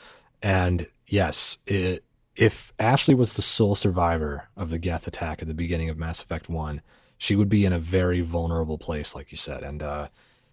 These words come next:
you know, she wouldn't have had that chance to see the galaxy, experience new things that she had never experienced before alongside Commander Shepard,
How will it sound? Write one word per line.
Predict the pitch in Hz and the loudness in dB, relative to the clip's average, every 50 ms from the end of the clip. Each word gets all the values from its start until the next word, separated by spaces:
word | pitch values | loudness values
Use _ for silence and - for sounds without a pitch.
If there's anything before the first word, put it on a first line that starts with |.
| _ _ _ _ _ _ _ | _ _ _ _ _ _ _
you | - 90 | -4 -4
know, | 87 80 78 78 76 - | -2 -2 -2 -4 -4 -2
she | - - - 92 | -2 -2 0 0
wouldn't | 87 92 95 98 | 2 4 4 2
have | 95 - | 2 2
had | - 101 95 92 | 0 0 0 0
that | 98 92 - | 0 -2 0
chance | - - - 120 117 95 85 82 - - - - - _ _ _ _ _ _ _ _ _ - | 0 0 2 2 0 0 -2 -2 0 0 0 -2 -4 _ _ _ _ _ _ _ _ _ -8
to | - - 101 87 82 80 80 | 0 2 2 2 2 0 -2
see | 80 - - - - 135 135 139 | 2 4 4 4 4 4 4 4
the | 131 135 | 4 4
galaxy, | 117 123 107 101 98 98 98 - - - 87 | 4 4 2 2 2 2 2 0 0 0 -2
experience | 80 - - - - - 123 127 127 127 123 - - - | -2 -2 -2 0 2 2 2 4 4 4 2 2 2 2
new | 117 120 117 | 4 4 4
things | - - 110 104 107 107 - | 2 2 2 2 2 2 0
that | 92 - | 0 -2
she | - 107 | 0 0
had | 101 90 95 | 0 0 0
never | 101 101 98 98 | 0 0 0 -2
experienced | 92 - - - - 98 95 95 90 - | -2 -2 -4 -2 -2 -2 0 0 -2 -4
before | 92 - - 85 80 - | -8 -10 -8 -6 -4 -4
alongside | 117 120 85 87 85 85 85 - 87 82 82 - | -4 -4 -4 -4 -4 -4 -4 -4 -6 -6 -8 -6
Commander | - 90 82 82 80 | -6 -6 -6 -6 -4
Shepard, | - - - 90 87 - 85 78 - | -4 -2 -2 -4 -4 -4 -4 -6 -6